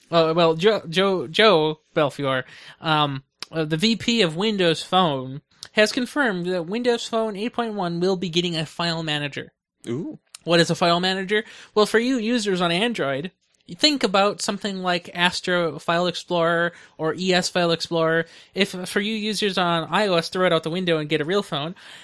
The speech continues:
Speaker 1: Um, later this May, this product will be coming out probably with the launch of Windows eight point one for phones. Now, in addition to that, um, Joe Belfiore also was commenting on Cortana's existence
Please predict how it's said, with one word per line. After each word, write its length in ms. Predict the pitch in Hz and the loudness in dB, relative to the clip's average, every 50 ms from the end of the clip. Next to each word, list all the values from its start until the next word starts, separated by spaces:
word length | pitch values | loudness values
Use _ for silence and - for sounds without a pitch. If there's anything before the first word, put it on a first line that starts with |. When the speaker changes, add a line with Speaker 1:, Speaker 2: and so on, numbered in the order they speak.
| - - - | -18 -8 -2
Speaker 1:
Um, 400 | 185 170 165 160 160 156 156 - _ _ _ - - _ - | 0 0 0 0 -2 -4 -6 -10 _ _ _ -20 -20 _ 0
later 280 | 180 214 269 277 247 | 2 4 4 4 4
this 180 | 220 185 185 - | 2 2 0 0
May, 380 | 202 220 240 220 202 208 233 220 | -2 -2 0 0 0 0 -2 -2
this 260 | 185 170 180 175 - | -2 -2 -2 -2 -2
product 360 | - - 185 175 170 165 - | -2 0 0 2 0 0 -2
will 100 | 180 160 | -6 -6
be 80 | 160 151 | -6 -6
coming 280 | - 175 165 160 156 | -6 -4 -4 -2 -2
out 260 | 156 151 151 143 - | -2 -2 -2 -4 -6
probably 580 | - - 170 160 160 165 156 156 160 156 147 143 | -4 0 2 2 2 2 0 -4 -4 -4 -4 -4
with 160 | 147 151 - - | -4 -6 -6 -8
the 60 | 147 | -10
launch 680 | 139 147 151 151 151 143 135 135 143 139 - - - - - | -8 -6 -2 0 0 0 0 -2 -4 -6 -8 -10 -10 -8 -6
of 180 | 147 143 139 | -6 -6 -6
Windows 300 | 143 143 143 139 131 131 | -6 -8 -8 -8 -8 -8
eight 140 | 147 139 - | -8 -10 -10
point 160 | - 139 - | -12 -12 -10
one 320 | 135 147 143 131 127 131 - _ _ _ | -8 -8 -8 -8 -8 -12 -18 _ _ _
for 160 | - - 127 | -14 -14 -12
phones. 480 | - - 147 139 127 - - - - - - - - - - - - - | -8 -6 -8 -8 -8 -12 -16 -20 -20 -20 -20 -20 -18 -18 -18 -18 -18 -8
Now, 200 | - 170 165 160 | -4 -2 -2 0
in 160 | - 175 180 175 | 0 -2 -2 -2
addition 580 | 170 160 156 - - 277 302 - - 269 226 | -2 -4 -4 -4 -2 -2 -2 -2 -2 -2 -2
to 100 | 175 151 139 | -2 -2 -2
that, 480 | 139 123 117 127 139 170 - - - _ _ _ _ _ - - | -2 -2 -2 -2 -4 -6 -8 -10 -16 _ _ _ _ _ -20 -12
um, 640 | - 165 160 156 151 151 147 156 151 - - 160 151 - - 165 | -6 -2 0 0 0 0 -2 -4 -8 -10 -12 -16 -14 -14 -14 -6
Joe 320 | 147 - 175 175 175 170 | 0 2 4 4 4 4
Belfiore 520 | 156 160 156 156 - - 170 156 156 147 110 - | 4 2 0 0 0 -2 -2 0 0 0 0 4
also 480 | 165 196 220 240 - - 208 185 170 | 4 6 6 6 4 2 0 0 0
was 180 | 156 151 151 - | 0 0 -2 -4
commenting 460 | - - 165 160 156 151 - 160 151 | -4 -6 -4 -4 -4 -6 -8 -8 -10
on 160 | 139 139 135 | -8 -10 -8
Cortana's 800 | - - 151 - - - - 175 180 185 180 170 160 151 151 147 | -6 -4 -4 -4 -6 -6 -4 -2 -2 0 0 0 -2 -2 -4 -6
existence 680 | 156 143 147 - - 160 151 - - 156 143 139 - | -8 -10 -8 -6 -6 -6 -6 -6 -6 -8 -10 -10 -12